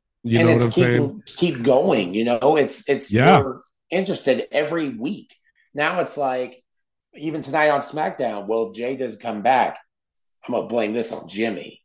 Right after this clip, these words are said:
Speaker 2: Like,
Speaker 1: Yeah.
Speaker 2: it just keeps adding to it, which is like, that's sick. And it makes me more invested in, oh,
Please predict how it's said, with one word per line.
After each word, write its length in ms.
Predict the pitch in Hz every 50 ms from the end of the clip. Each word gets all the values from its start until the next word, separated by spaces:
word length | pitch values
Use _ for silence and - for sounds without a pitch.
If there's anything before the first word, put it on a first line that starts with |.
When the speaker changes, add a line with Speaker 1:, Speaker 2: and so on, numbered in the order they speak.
| _ _ -
Speaker 2:
Like, 220 | - 156 160 147
Speaker 1:
Yeah. 200 | 139 202 262 247
Speaker 2:
it 40 | 156
just 260 | 151 165 - - -
keeps 220 | - 170 143 120 -
adding 380 | - 135 135 151 170 165 143 113
to 240 | - 151 190 247 269
it, 160 | 175 135 127
which 160 | 131 131 113
is 160 | 143 143 117
like, 280 | 127 131 131 127 - -
that's 360 | 147 151 151 151 - - -
sick. 320 | - 220 285 208 - - _ _ _ _ _ _ _
And 120 | - 135 135
it 60 | 135
makes 260 | 135 151 156 156 -
me 160 | 160 170 170
more 280 | 165 170 170 175 170 160
invested 480 | 143 135 156 180 196 190 - 151 139 131
in, 160 | 135 131 127 -
oh, 360 | 98 110 120 113 107 - -